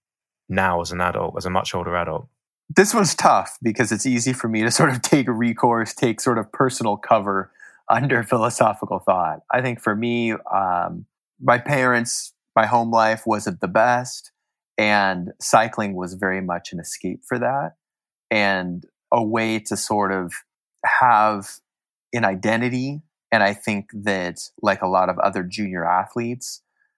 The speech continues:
Speaker 2: sort of working up a pipeline, it was this sort of feedback loop of, I'm the thirteen fourteen California state champion. I sort of feel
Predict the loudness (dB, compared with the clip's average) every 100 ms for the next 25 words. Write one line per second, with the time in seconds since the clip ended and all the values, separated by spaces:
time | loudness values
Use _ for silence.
0 | _ _ -2 -2 -2 -2 -2 -2 -4 -4
1 | -8 -2 -2 -2 -2 -2 -2 -6 -10 _
2 | _ _ _ _ -4 0 2 2 0 -4
3 | -8 -10 -4 -2 -2 -4 -4 -6 -6 0
4 | 4 4 2 -4 -4 -4 -10 -8 0 2
5 | 0 -2 -12 -4 0 2 2 2 2 0
6 | -8 _ -4 -2 -2 -2 -4 -4 -2 0
7 | 0 -2 -4 -4 2 4 4 2 -2 -2
8 | -2 -2 -2 0 -4 -2 -2 -2 0 0
9 | 0 -4 -4 -6 -10 _ -14 -6 -2 0
10 | 2 0 -2